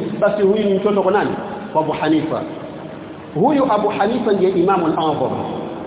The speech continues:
ambaye ndiye imamu wa kwanza katika madhhab manne ya Ahli Sunna wal Jamaa. Na ndiye swa-, ndiye imam aliyediriki kuona baadhi ya masahaba radhiallahu anhu, akiwemo Anas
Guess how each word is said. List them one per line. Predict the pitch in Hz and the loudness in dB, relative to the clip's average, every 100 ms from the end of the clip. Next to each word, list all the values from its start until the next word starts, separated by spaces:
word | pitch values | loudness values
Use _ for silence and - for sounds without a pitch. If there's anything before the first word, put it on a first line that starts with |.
| - - - | -12 -12 -6
ambaye | 147 156 185 | -2 2 2
ndiye | 175 170 170 | 4 4 4
imamu | 170 170 196 226 208 185 | 4 2 4 2 4 4
wa | |
kwanza | 170 180 208 208 180 151 156 | 4 2 4 4 2 2 0
katika | - 156 | 0 0
madhhab | 180 170 156 147 | 2 2 0 2
manne | 147 170 208 156 | 2 4 4 4
ya | 156 | 2
Ahli | 143 143 139 - | 2 2 0 2
Sunna | 165 127 147 - - - - - | 2 2 0 -2 -6 -8 -8 -2
wal | 151 190 | 2 2
Jamaa. | 165 147 139 107 143 - - - - - - - - - - 135 | 2 0 0 -2 -4 -8 -12 -12 -14 -14 -14 -14 -14 -14 -6 0
Na | 170 | 4
ndiye | 190 196 190 180 | 4 6 4 2
swa-, | 214 190 185 | 0 2 2
ndiye | 185 190 190 190 190 190 190 190 | 4 4 6 4 4 2 0 2
imam | 190 240 269 269 254 190 | 2 2 2 2 2 2
aliyediriki | 185 185 190 190 202 247 214 | 2 6 6 4 2 0 -2
kuona | - 185 196 208 190 | 2 4 4 4 2
baadhi | - 175 180 202 202 185 175 | 2 2 2 2 2 2 2
ya | |
masahaba | 160 151 165 156 185 165 151 | 2 0 -2 -2 0 2 2
radhiallahu | 139 139 147 139 139 | 4 2 2 2 2
anhu, | 175 185 185 185 | 2 4 4 4
akiwemo | 160 180 175 175 - | 0 2 2 4 2
Anas | 202 202 | 2 0